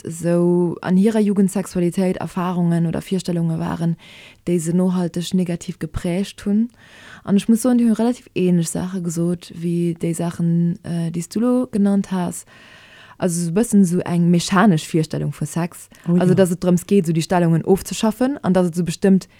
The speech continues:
Speaker 1: knappischer gehen, die ihn drücken muss oder bestimmt Sachen machen muss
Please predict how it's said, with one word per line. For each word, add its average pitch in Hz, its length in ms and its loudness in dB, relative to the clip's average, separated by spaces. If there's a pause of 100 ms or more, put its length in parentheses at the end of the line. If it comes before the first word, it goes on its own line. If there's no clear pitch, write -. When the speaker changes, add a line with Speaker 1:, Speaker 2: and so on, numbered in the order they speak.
(140)
Speaker 1:
knappischer 202 500 2
gehen, 165 320 2
die - 120 -6
ihn 156 120 0
drücken 170 320 0
muss 175 240 2
oder 147 140 -6
bestimmt 170 260 -4
Sachen 175 300 0
machen 165 420 -4 (460)
muss 185 320 4